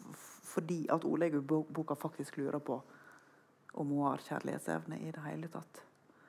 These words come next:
Eh, så det blir jo, det er jo gjennomgående nettopp på den måten, for det er dobbelt. Fordi på den ene siden så er det så provoserende å høre det fra andre, fordi andre skal definere forholdet til Daniel for Olaug.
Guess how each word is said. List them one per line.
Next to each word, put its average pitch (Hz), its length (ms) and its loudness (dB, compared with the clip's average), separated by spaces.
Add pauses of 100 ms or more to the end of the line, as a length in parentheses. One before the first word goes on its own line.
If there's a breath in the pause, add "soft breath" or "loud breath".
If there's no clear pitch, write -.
(640 soft breath)
Eh, 165 360 6
så 185 140 6
det 196 100 6
blir 226 220 12
jo, 185 120 12
det 202 120 12
er 233 100 12
jo 208 80 10
gjennomgående 190 720 8
nettopp 196 320 4
på 170 80 6
den 185 160 8
måten, 170 300 2
for - 80 -2
det 190 100 6
er 175 80 -4
dobbelt. - 540 6 (140)
Fordi 220 160 8
på 214 140 4
den 196 140 4
ene 220 300 12
siden 202 460 12 (1120 loud breath)
så - 300 10
er 226 220 12
det 156 500 10
så 208 140 6
provoserende 190 760 8
å 160 80 6
høre 170 320 8
det 185 80 4
fra - 160 4
andre, 160 320 6
fordi - 240 4
andre 165 340 4
skal 151 200 2
definere 165 560 2 (100)
forholdet 160 540 4
til 156 60 0
Daniel 156 500 4
for - 260 4 (220)
Olaug. 170 400 4